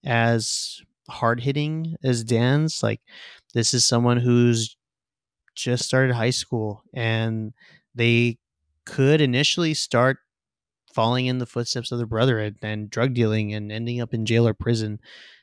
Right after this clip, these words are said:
And, but it takes this, this person to say, like, "This is wrong. I don't wanna do it." And she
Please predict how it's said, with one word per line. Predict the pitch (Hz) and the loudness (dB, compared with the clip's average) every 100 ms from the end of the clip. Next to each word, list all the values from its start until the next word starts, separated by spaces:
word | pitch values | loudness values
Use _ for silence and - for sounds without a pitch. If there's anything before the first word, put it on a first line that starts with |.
| _ _ - | _ _ 0
And, | 120 113 110 110 110 - _ _ _ _ | 2 4 2 0 -2 -6 _ _ _ _
but | 135 127 | 2 2
it | 120 | 2
takes | 135 131 - - - - - _ | 0 -2 -2 -4 -4 -6 -10 _
this, | 127 117 - | -2 -2 0
this | 123 120 - | 0 0 -4
person | - 127 135 - 120 117 113 - _ _ _ - | -2 0 0 0 -2 -2 -4 -8 _ _ _ -6
to | - | -2
say, | 110 - 113 113 | 0 2 2 2
like, | 113 110 107 - | 2 0 -2 -2
"This | 113 - | -2 -2
is | 110 107 | -4 -2
wrong. | 107 117 | 0 2
I | 113 | 2
don't | 110 | 2
wanna | 110 107 | 0 -2
do | 104 117 | 0 2
it." | 113 104 - _ _ _ _ _ _ _ - | 2 0 -8 _ _ _ _ _ _ _ -6
And | 123 113 110 110 110 110 110 - | 0 2 2 2 0 -2 -6 -6
she | - - 113 | -6 -4 -4